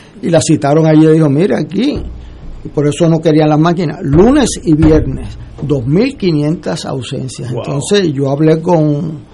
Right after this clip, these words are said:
Speaker 1: una líder sindical, amiga mía, y le dije, "Deja de defender los que faltan". Y me dice, "No, pero es que esos son la gente que más ayudan". Bueno, pero ayudan. Entonces, <laughs> este, eh, yo le dije,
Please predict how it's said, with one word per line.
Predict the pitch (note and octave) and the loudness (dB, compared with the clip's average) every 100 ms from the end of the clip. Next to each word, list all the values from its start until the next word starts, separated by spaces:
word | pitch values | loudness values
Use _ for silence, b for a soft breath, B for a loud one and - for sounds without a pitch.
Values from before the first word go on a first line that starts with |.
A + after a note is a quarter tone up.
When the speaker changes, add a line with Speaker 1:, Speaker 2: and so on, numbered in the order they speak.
| B B B - | B B B -6
Speaker 1:
una | C#3+ D#3+ | 0 2
líder | D#3 D#3+ D#3+ D#3 C#3+ C3+ | 4 4 4 4 2 -4
sindical, | - E3 E3+ D3+ D#3+ | -2 2 2 2 0
amiga | F3 D3 C#3 - | 0 -2 -4 -6
mía, | C#3+ E3 F3+ E3+ | -8 -6 -6 -6
y | D3+ | -8
le | C#3+ | -8
dije, | C#3 C#3 D3 | -6 -4 -4
"Deja | B2+ C3+ D#3+ | -4 -2 0
de | F#3+ | 0
defender | G#3 F#3+ F#3+ E3+ E3 | -4 -4 -2 0 0
los | F#3+ | -2
que | - G3 | -4 -6
faltan". | - C#3 C#3+ C#3+ D3+ - F#3 F#3 E3 B B B - | -4 -6 -4 -4 -6 -4 -2 -2 -4 B B B -16
Y | - | -8
me | B2 B2+ | -8 -4
dice, | C#3+ | -2
"No, | D#3+ C4 A#3+ | 0 0 0
pero | E3+ | -2
es | |
que | E3+ | 0
esos | F#3 F#3+ | -2 -2
son | - F#3 | -2 -2
la | F#3+ | 0
gente | D#3+ F3 F3+ | -2 -2 -4
que | D3+ D3 | -4 -2
más | D#3+ E3+ D#3+ D3 | 0 0 0 -2
ayudan". | C#3 E3+ B3+ G#3+ C3 | 0 0 2 -2 -2
Bueno, | C#3+ A#3 D#4 | -2 -4 -4
pero | C4+ - | -2 0
ayudan. | C#3+ F3+ F#3+ C3+ B B - | 0 0 0 -6 B B -14
Entonces, | A#2+ C#3 C3 E3+ D#3+ F3 - | -10 -8 -2 2 2 2 -2
<laughs> | E3+ B2+ D#3 C#3 - | -2 -2 -6 -12 -4
este, | E3+ E3+ D#3+ - - D3 C#3+ B2+ B B - | -4 0 -2 -2 -6 -2 -2 -4 B B -12
eh, | - C#3+ D3 E3+ F3 | -8 -8 -8 -12 -8
yo | F3+ E3+ | -4 0
le | E3 | 2
dije, | D#3 D#3+ D3+ C#3 C#3 | 4 4 2 0 -4